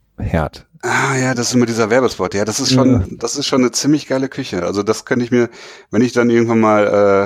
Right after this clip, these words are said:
Speaker 2: äh, wenn ich dann irgendwann mal groß bin und reich bin, dann könnte ich mir vorstellen, so eine richtig schöne Kochinsel mit dann so einer Dampf- und Abzugshaube zur Seite hinweg. Das ist natürlich schon ziemlich, äh, ja, das wär
Speaker 1: Ja.
Speaker 2: was.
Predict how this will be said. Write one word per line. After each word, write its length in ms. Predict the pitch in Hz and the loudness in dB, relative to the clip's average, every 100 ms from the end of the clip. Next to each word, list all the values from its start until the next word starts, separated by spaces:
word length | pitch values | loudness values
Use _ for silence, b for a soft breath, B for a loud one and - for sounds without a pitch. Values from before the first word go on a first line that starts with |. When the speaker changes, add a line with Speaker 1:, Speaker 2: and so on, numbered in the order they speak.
| 107 104 | -2 -4
Speaker 2:
äh, 40 | |
wenn 80 | 110 | -4
ich 80 | 107 | -2
dann 120 | 107 | 0
irgendwann 240 | 104 107 | 0 0
mal 200 | 101 98 | 0 0
groß 420 | 92 - 107 113 - | -2 0 0 0 0
bin 200 | 104 104 | 2 2
und 240 | 95 - | 0 0
reich 240 | 92 104 | 0 0
bin, 240 | - 95 90 | 0 0 2
dann 160 | 92 90 | 0 0
könnte 140 | 98 | -2
ich 60 | 98 | -2
mir 100 | 92 | 0
vorstellen, 380 | 98 - 90 | -2 0 -2
so 80 | 85 | 0
eine 120 | 90 | 0
richtig 220 | 110 - - | -2 -8 -6
schöne 240 | - - | -2 -2
Kochinsel 720 | - 120 - 98 95 90 87 | -2 -8 -4 -2 0 2 2
mit 360 | 87 104 98 98 | 2 0 -4 -2
dann 100 | 92 | -2
so 80 | 92 | -2
einer 140 | 85 | -4
Dampf- 340 | 82 90 98 - 104 | -2 -4 -6 -14 -18
und 240 | 104 - - | -20 -12 -6
Abzugshaube 720 | 95 - 92 - 87 90 92 | -6 -6 -8 -4 -2 -2 -2
zur 160 | 92 | -4
Seite 340 | 78 85 90 80 | 0 0 0 -2
hinweg. 320 | 80 80 - | -2 -2 -8
Das 160 | - | -12
ist 120 | - - | -10 -8
natürlich 300 | - 82 - | -6 -6 -4
schon 140 | - | -4
ziemlich, 500 | - 85 78 - - 73 | 0 0 -2 -6 -12 -8
äh, 240 | 73 73 - B B B B B B B B B | -6 -8 -12 B B B B B B B B B
ja, 460 | 98 104 104 117 147 B B B B | 0 2 2 0 -2 B B B B
das 180 | - - | -8 -6
wär 120 | 143 | -6
Speaker 1:
Ja. 80 | 101 | -6
Speaker 2:
was. 180 | - | -8